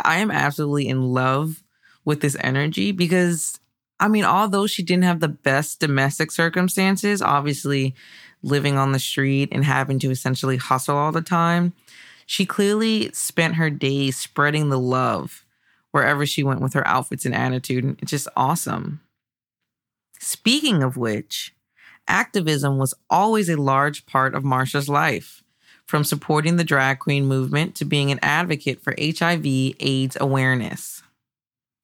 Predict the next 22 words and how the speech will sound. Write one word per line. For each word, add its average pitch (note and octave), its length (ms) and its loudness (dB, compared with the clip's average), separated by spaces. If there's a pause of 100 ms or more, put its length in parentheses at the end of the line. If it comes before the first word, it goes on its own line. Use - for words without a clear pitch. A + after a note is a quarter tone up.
(480)
One E3+ 160 2
of F#3+ 80 2
the E3+ 80 4
biggest G#3 480 0
activist E3 520 0
events C3 360 -2
that C#3+ 120 -2
Marsha C#3+ 440 2
attended, D3+ 640 -2 (400)
and D#3 200 2
just F#3+ 320 0
may E3+ 260 2
have D#3 220 2
well D3 240 2
started, C#3+ 840 -2 (340)
was D3+ 180 -2
the D3 100 -2
Stonewall F3+ 840 2
Uprising C3+ 640 0
in C#3+ 160 2
nineteen C3+ 400 0
sixty-nine. C3 840 -2